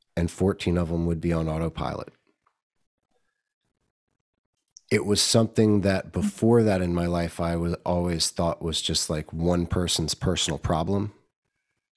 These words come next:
But now I see that it is a big part of the population who just at a certain point in their development, maybe they're,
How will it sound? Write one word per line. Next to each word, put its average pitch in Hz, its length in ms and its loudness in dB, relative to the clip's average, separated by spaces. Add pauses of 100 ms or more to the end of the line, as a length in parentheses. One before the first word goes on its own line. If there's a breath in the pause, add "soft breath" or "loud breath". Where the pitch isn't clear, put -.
(460 soft breath)
But 92 120 -2
now 117 200 6
I 110 80 4
see 98 200 0
that 87 280 -2
it 101 160 0
is 113 140 4
a 92 80 2
big 82 180 -4
part 87 200 -2
of 82 40 -6
the 80 60 -8
population 90 720 -2
who 85 120 -4
just - 380 -4 (220)
at 85 100 -2
a 85 60 -4
certain 90 340 -2
point 98 460 0
in 92 100 -2
their 92 140 2
development, 92 640 0 (520)
maybe 92 220 0
they're, 90 300 0